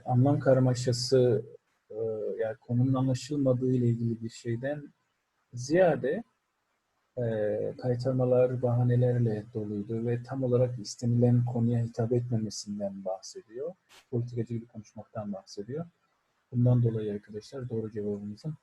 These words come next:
A seçeneği olması gerekir. Evet, üçüncü sorumuz yine bir kelime sorusu.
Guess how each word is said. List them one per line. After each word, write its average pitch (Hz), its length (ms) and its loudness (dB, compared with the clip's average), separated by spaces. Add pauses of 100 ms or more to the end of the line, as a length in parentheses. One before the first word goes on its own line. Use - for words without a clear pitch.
A 113 180 -2
seçeneği 104 480 -10
olması 101 400 -12
gerekir. - 640 -18 (2000)
Evet, 160 240 6
üçüncü 156 360 4
sorumuz 139 1200 4 (1120)
yine 139 220 6
bir 139 160 6
kelime 139 340 6
sorusu. 143 920 4